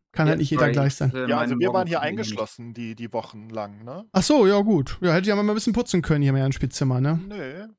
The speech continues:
Speaker 3: wir haben da gechillt.
Speaker 1: Ich hab, äh, bei dir in, in den einen oder anderen Stream reingeguckt, ähm, Clays, und,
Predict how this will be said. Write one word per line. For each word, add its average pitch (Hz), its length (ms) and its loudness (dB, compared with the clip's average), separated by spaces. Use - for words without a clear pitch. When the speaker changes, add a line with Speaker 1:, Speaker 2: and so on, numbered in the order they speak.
Speaker 3:
wir 175 140 -12
haben 170 100 -12
da 185 100 -10
gechillt. 165 380 -14
Speaker 1:
Ich 220 140 2
hab, 370 220 0
äh, 349 180 4
bei 302 100 4
dir 302 260 2
in, 294 120 4
in 269 140 4
den 277 80 2
einen 277 160 2
oder 294 140 2
anderen 262 160 0
Stream 359 240 0
reingeguckt, 175 640 -2
ähm, 147 640 0
Clays, 165 480 -2
und, 190 320 -4